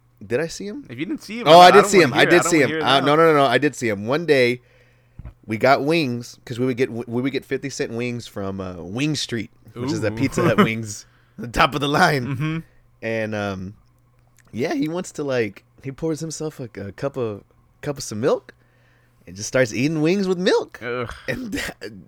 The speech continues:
Speaker 1: dude,
Speaker 2: I
Speaker 1: that's
Speaker 2: mean,
Speaker 1: fucking nasty.
Speaker 2: it is nasty, but I guess, like, you eat, like, I know it's different, but you do, like, eat, like, your fucking wings with, like, ranch.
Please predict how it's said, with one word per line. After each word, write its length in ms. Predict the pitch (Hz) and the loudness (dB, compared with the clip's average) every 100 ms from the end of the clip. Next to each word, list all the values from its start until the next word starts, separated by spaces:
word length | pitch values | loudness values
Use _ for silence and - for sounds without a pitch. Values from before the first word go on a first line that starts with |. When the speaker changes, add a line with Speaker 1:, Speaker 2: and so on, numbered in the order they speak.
| _ _ _ _ 139 | _ _ _ _ -2
Speaker 1:
dude, 480 | 190 392 196 175 147 _ _ | 2 4 4 2 -6 _ _
Speaker 2:
I 80 | - | 4
Speaker 1:
that's 140 | 226 294 | 6 6
Speaker 2:
mean, 160 | 285 | 2
Speaker 1:
fucking 360 | 277 247 240 220 | -2 -2 -4 -2
nasty. 540 | 240 381 466 - 180 | 0 2 0 -2 -2
Speaker 2:
it 80 | 147 | 0
is 200 | 277 254 | 0 -4
nasty, 440 | 170 165 175 - 127 | 0 2 2 0 -2
but 180 | 127 | 2
I 120 | 127 131 | 2 2
guess, 220 | 156 165 | 2 0
like, 160 | 165 139 | 0 0
you 160 | 139 | -2
eat, 180 | 143 143 | -2 -4
like, 440 | 123 117 113 113 - _ _ - | -4 -2 -4 -8 -16 _ _ -4
I 80 | 185 | 2
know 140 | 196 | 2
it's 80 | 127 | 4
different, 500 | 165 - 135 123 - _ _ _ _ | 2 2 0 0 -4 _ _ _ _
but 100 | 151 | -4
you 80 | 160 | -4
do, 160 | 180 214 | -4 0
like, 220 | 190 - | 0 -2
eat, 180 | 170 - | -8 -6
like, 240 | 135 127 | -4 -4
your 100 | 127 | -6
fucking 320 | 117 135 127 | -4 -6 -4
wings 220 | 123 131 123 | -6 -6 -8
with, 100 | 104 | -10
like, 140 | 110 | -10
ranch. 560 | 110 117 139 160 - | -4 -2 -2 -4 -8